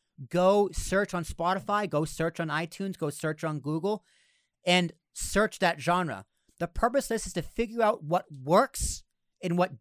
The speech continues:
doesn't work. So if you find a popular podcast, listen to it. What do you think works for this podcast? Why is it popular? Again, with baseball, someone like John Boy Media,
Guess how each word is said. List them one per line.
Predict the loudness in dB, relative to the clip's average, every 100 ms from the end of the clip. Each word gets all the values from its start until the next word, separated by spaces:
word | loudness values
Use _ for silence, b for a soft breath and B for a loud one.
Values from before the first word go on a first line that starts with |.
| 0
doesn't | 2 2 -2 -10 _ _ _ _ -6
work. | -4 -4 -6 -20 _ _ _ -8
So | -4
if | -2
you | 0
find | 2 2
a |
popular | 2 4 4 4 -4
podcast, | 0 0 0 0 0 0 -2
listen | -4 -4 -6
to | -6 -8
it. | -10 _ _ _ _
What | 0 0
do |
you | 0
think | -4 -2
works | -2 -2 -4
for |
this | -6
podcast? | 0 0 0 -4 -8 -8 -14
Why | -2 0 0
is | -2
it | -6
popular? | -2 -2 -2 -6 -10 b b b
Again, | -2
with | 0
baseball, | 0 0 0 0 0
someone | -2 -4
like |
John | 0 0 2
Boy | 0 0
Media, | -2 -2 -2